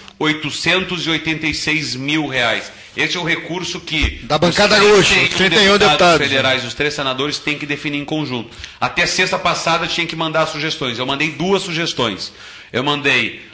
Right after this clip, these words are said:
Speaker 1: a pauta, que é a pauta do Treze Horas, a B R cento e dezesseis.
Speaker 2: Boa.
Speaker 1: E mandei também como sugestão a construção do Hospital Escola da Universidade Federal de Pelotas.
Speaker 2: Boa.
Speaker 1: Então são as duas sugestões que a gente vai vir a discutir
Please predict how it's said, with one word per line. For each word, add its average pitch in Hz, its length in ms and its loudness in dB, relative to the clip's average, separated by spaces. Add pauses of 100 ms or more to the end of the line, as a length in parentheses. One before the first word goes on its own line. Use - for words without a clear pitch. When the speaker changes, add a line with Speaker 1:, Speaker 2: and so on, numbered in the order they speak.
Speaker 1:
a 120 120 0
pauta, 151 480 2
que 143 140 -2
é 175 40 4
a 165 40 4
pauta 165 360 2
do 135 140 -4
Treze 139 320 0
Horas, 160 420 4
a 139 80 2
B 131 120 2
R 131 180 2
cento 156 380 0
e - 20 -10
dezesseis. 143 680 0
Speaker 2:
Boa. 143 360 6 (260)
Speaker 1:
E 151 120 2
mandei 165 360 2
também 165 340 2
como 165 180 -2
sugestão 160 560 -2
a 160 80 0
construção 147 720 -2 (240)
do 139 120 -2
Hospital 147 340 0
Escola 135 520 2
da 135 80 0
Universidade 127 500 -2
Federal 120 340 0
de 117 120 -6
Pelotas. 107 500 -2
Speaker 2:
Boa. 147 260 4
Speaker 1:
Então 127 220 -2
são 135 240 -2
as 117 140 -2
duas 151 260 -2
sugestões 143 720 -4
que 151 140 -2
a 147 80 0
gente 139 180 -8
vai 135 220 -2
vir 120 360 -4
a 160 60 0
discutir 135 640 -4